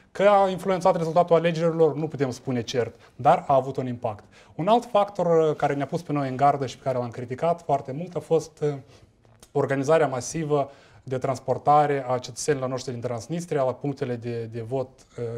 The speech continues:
de secțiile de votare din partea, uh, dreapta Nistrului. Ori cunoaștem că în toate alegerile precedente în Moldova au votat circa două mii de cetățeni din Transnistria, iar la alegerile, uh, prezidențiale au votat șaptesprezece mii. Această schimbare, această creștere fulminantă nu a putut fi una,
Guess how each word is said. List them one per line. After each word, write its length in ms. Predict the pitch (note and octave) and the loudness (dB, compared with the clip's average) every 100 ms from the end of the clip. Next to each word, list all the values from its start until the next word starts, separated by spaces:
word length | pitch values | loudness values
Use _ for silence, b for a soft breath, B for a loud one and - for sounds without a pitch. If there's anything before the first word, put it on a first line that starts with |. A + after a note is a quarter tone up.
| B2 B2 | -12 -12
de 60 | |
secțiile 300 | A#2 B2+ B2+ | -8 -6 -6
de 60 | A#2+ | -10
votare 380 | A#2+ C3 B2 A2+ | -4 -2 -2 -2
din 160 | A#2 A2 | -6 -8
partea, 420 | A#2+ A#2 A#2 A2 B B B B - | -8 -6 -6 -8 B B B B -8
uh, 80 | A#2 | -2
dreapta 300 | B2 A#2+ A#2+ | 0 0 -2
Nistrului. 560 | D#3 G3 D#3+ D#3+ D3+ D3+ B B | -6 -6 -6 -4 -4 -6 B B
Ori 140 | D3 | 2
cunoaștem 400 | D3+ F#3 F3+ D#3+ | 4 2 0 -2
că 100 | D3+ | -4
în 80 | C3+ | 0
toate 240 | F#3+ G3 | 0 2
alegerile 340 | D#3+ D#3 C#3+ B2+ | 2 2 0 -4
precedente 760 | C3 A#2+ B2+ C#3 B2+ B2+ B2 B2 | -6 -8 -4 -4 -4 -4 -4 -4
în 120 | B2+ | -6
Moldova 320 | B2 C3 C3 | -4 -2 2
au 80 | B2 | 0
votat 260 | A#2+ B2+ B2+ | 0 -4 -4
circa 300 | - A#2 A2 | -6 -10 -6
două 240 | D#3 G3+ | -2 -2
mii 180 | F#3 F3+ | -4 -8
de 80 | D3+ | -8
cetățeni 420 | D#3 D#3 D3 D#3+ | -6 -4 -4 -4
din 100 | D3+ | -6
Transnistria, 600 | C#3+ C3+ - C#3 C3 C3 B B B | -4 -6 -6 -10 -8 -10 B B B
iar 140 | C3+ C3 | -2 0
la 60 | |
alegerile, 720 | B2+ D3 C3 C3+ B2+ B2 A#2+ - | 2 2 0 -4 0 0 0 -2
uh, 60 | A#2 A#2 A2+ | -6 -4 -6
prezidențiale 760 | B2 A#2+ A#2+ A#2 D3+ E3+ E3 D#3 | -6 -6 -6 -8 -2 0 0 0
au 100 | B2 | -2
votat 320 | B2 B2+ C3 | -4 -2 -2
șaptesprezece 640 | - C3 - - A2 G#2+ A2+ | -2 -4 -6 -12 -14 -12 -12
mii. 180 | A2 G#2 B B B | -12 -14 B B B
Această 340 | - - C#3+ C#3+ | -8 -4 -4 -6
schimbare, 840 | - C3+ C3+ C#3 C3+ C3 B2 A#2 | -10 -4 2 2 2 -2 -4 -4
această 300 | A2 B2+ - | -8 -10 -10
creștere 360 | A2 D3 - C3 | 0 0 0 -8
fulminantă 480 | - B2+ C3 B2+ A#2+ | -10 -10 -8 -8 -8
nu 100 | C3 | -10
a 60 | |
putut 300 | B2 - A#2+ | -10 -12 -16
fi 140 | - B2 | -12 -10
una, 440 | A#2 A#2 A2+ G#2+ | -10 -8 -8 -10